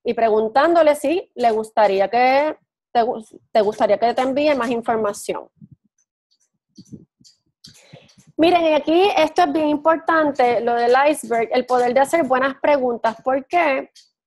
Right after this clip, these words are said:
Porque ahí es donde usted va a saber por dónde, este, cómo le va a hablar a ese prospecto en términos del producto del negocio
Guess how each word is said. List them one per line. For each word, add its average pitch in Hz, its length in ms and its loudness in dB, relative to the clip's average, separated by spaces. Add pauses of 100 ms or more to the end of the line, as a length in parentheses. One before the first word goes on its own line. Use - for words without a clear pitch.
(260)
Porque 262 260 2
ahí 262 280 4
es 349 160 0
donde 247 500 0 (360)
usted 254 480 -2 (100)
va 302 380 2 (460)
a 262 380 0
saber 277 440 0
por 294 260 2
dónde, 269 760 0 (360)
este, 233 880 0 (800)
cómo 311 280 2
le 320 120 2
va 254 100 4
a 254 80 6
hablar 269 280 4
a 240 220 4
ese 226 200 -6
prospecto - 800 -10 (160)
en 233 180 -4
términos 220 400 -4
del 202 180 2
producto 220 500 2
del 320 180 4
negocio 262 640 2